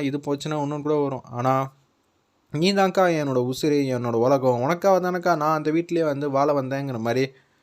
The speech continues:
ஃபீலிங்காக வந்து யோசிச்சுட்டு இருக்காங்க. அந்த இடத்துல மஹிந்திரா, "பாரு, இந்த வீட்டில்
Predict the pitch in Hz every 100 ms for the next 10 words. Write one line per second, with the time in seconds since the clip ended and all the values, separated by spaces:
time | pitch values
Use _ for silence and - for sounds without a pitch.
0 | _ _ 208 220 214 202 190 190 196 175
1 | 139 120 165 151 113 156 175 151 147 143
2 | 135 135 _ _ _ 120 117 117 - _
3 | - 113 113 151 135 120